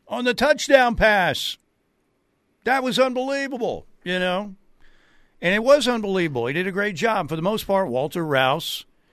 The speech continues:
is, uh, has been a good player for O U. But last week, he holds his block a little bit longer on a play where Dylan Gabriel gets sacked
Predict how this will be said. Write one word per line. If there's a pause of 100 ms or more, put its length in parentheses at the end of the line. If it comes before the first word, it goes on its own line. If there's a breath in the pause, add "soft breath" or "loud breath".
(300)
is,
uh, (1700 soft breath)
has
been
a
good
player
for
O
U. (600)
But (600)
last
week,
he
holds
his
block
a
little
bit
longer (480)
on
a (600)
play
where
Dylan
Gabriel
gets
sacked